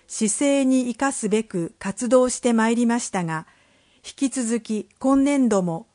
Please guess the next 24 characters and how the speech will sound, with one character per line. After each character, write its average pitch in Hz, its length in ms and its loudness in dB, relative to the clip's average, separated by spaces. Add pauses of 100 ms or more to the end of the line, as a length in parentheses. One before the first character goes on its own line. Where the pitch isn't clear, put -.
(120)
公 269 240 4
聴 294 300 0
活 294 260 -2
動 190 240 2
に 160 320 -6
力 277 480 2
を 185 80 2
入 165 80 -4
れ 214 140 0
て 202 140 0
ま 180 160 -2
い 175 60 -4
り 156 120 -8
ま 151 160 -10
す。 - 160 -20 (1600)
ま 208 180 -2
た、 214 280 -4 (220)
四 - 220 -4
月 277 260 0 (220)
一 254 100 -2
日 240 380 -4
水 285 360 -2
曜 277 220 2
日、 147 200 -12